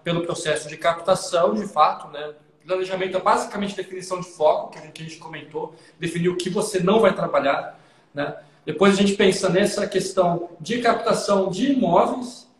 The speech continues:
né? Você fala muito de, de indicação, né? Que é uma das metodologias que a gente trabalha também,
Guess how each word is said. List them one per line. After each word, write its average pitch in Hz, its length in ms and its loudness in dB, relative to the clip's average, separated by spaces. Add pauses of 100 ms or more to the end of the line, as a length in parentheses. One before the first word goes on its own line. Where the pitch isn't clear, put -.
(100)
né? 151 320 -8 (280)
Você 160 220 -6
fala 180 280 2
muito 190 320 -2
de, 170 680 -4
de 196 180 0
indicação, 185 720 0
né? 143 160 -6
Que - 100 -16
é 151 40 -10
uma 185 120 -2
das 202 140 -2
metodologias 196 560 -4
que 208 120 -8
a 190 60 -4
gente 196 280 -12
trabalha 185 600 2 (380)
também, 175 520 -2